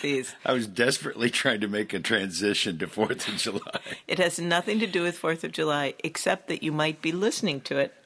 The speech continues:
Speaker 1: on the Fourth of July.
Speaker 2: <laughs>
Speaker 1: That's what it has to do with
Speaker 2: That's
Speaker 1: it.
Speaker 2: right. But it is an educational story about men understanding their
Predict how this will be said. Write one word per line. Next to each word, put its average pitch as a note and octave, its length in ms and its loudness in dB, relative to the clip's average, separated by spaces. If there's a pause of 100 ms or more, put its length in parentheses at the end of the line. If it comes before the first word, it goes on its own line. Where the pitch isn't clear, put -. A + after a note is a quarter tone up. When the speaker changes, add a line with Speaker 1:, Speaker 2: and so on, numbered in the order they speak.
Speaker 1:
on G3 200 2
the F3 80 0
Fourth - 360 0
of G#3 100 8
July. - 1000 0
Speaker 2:
<laughs> - 20 -16
Speaker 1:
That's F3+ 240 4
what D#3 140 0
it D3 120 0
has C#3 240 0
to - 100 -12
do C3+ 160 -4
with - 80 2
Speaker 2:
That's - 180 -2
Speaker 1:
it. G#2+ 40 4
Speaker 2:
right. F#2+ 220 0 (840)
But B2 300 4
it C#3+ 180 2
is C#3+ 360 4
an A2+ 280 0
educational - 800 -2
story C#3+ 720 -2
about A2+ 560 0
men F3+ 460 0
understanding A#2 1000 0 (480)
their A2+ 200 0